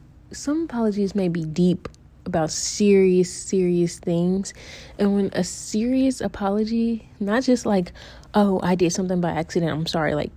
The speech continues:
let that go. But when someone is apologizing for something really serious and really deep to you,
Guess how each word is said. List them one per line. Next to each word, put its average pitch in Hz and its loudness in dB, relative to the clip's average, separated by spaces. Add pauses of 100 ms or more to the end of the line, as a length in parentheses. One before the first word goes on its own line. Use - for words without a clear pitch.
(180)
let 226 2
that 185 0
go. 160 -2 (680)
But 175 2
when 185 0
someone 240 0
is 208 2
apologizing 185 -2
for 175 -4
something 160 -2
really 175 0
serious 180 -2
and 170 -2
really 175 2
deep 170 -2 (120)
to - -2
you, 220 4